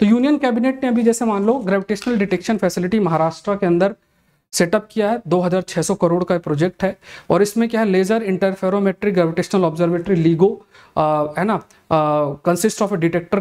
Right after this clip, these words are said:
called as laser interferom-, अ, in-, interferometer gravitational observatory। अब यहाँ पे जैसे, अ, ये instruments develop किए जाएंगे, जैसे मान लो लीगो आपका यूएस के अंदर इसी तरीके से develop,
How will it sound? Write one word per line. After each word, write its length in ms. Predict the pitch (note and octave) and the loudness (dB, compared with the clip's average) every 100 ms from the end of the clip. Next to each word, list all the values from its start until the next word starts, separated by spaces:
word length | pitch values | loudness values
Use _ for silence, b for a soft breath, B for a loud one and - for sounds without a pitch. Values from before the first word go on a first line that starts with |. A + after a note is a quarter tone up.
| G3 | 0
called 160 | F3+ F#3+ | 0 0
as 80 | E3 | 0
laser 260 | D#3 D#3 F#3 | 0 0 0
interferom-, 680 | F3+ E3 E3 E3 E3+ D#3+ | 0 -2 -2 0 2 2
अ, 360 | D#3+ D#3+ D3+ D3 | 0 -2 -2 0
in-, 400 | E3 D#3+ - E3 | -2 -2 -4 -2
interferometer 1040 | D#3+ D#3+ F3 F#3 - D#3+ E3+ E3 D3+ E3 F#3+ B B - | 0 0 -2 0 -2 0 2 2 0 -2 -4 B B -2
gravitational 420 | D#3+ D#3+ E3+ F#3+ E3+ | 0 0 -2 -2 -2
observatory। 480 | D3+ D3+ D3 D3 A3+ B3 B - | 0 0 -2 -2 -6 -6 B -4
अब 100 | E3+ | 0
यहाँ 240 | G3+ A3 A3+ | 0 2 2
पे 280 | A3+ A#3 A3+ _ F3 | 0 0 -8 _ -4
जैसे, 320 | F3+ A3 A3 F#3+ - _ _ _ _ _ _ - | 0 2 2 -2 -10 _ _ _ _ _ _ -2
अ, 180 | D#3 D#3 D3+ | 0 0 -2
ये 120 | E3+ G3+ | 2 2
instruments 600 | G3 - G3+ G3+ G3+ F3+ | 2 -2 -2 0 -2 -2
develop 300 | F3 F#3 - | 0 -2 -2
किए 160 | F#3 F3+ | -2 0
जाएंगे, 320 | E3+ E3 E3+ | 2 2 2
जैसे 200 | E3+ F3+ | 0 0
मान 140 | E3 | 0
लो 80 | E3+ | 2
लीगो 280 | E3+ E3 E3+ | 2 2 2
आपका 240 | D3+ E3 | 0 0
यूएस 260 | D#3+ D#3+ D#3+ | 0 0 0
के 80 | - | -2
अंदर 180 | D#3 | 0
इसी 160 | D3+ D#3+ | -2 -2
तरीके 260 | D#3+ D#3+ D#3 | -2 0 0
से 200 | D#3 D3+ B B B | 0 -2 B B B
develop, 360 | E3 E3 E3+ | 2 2 0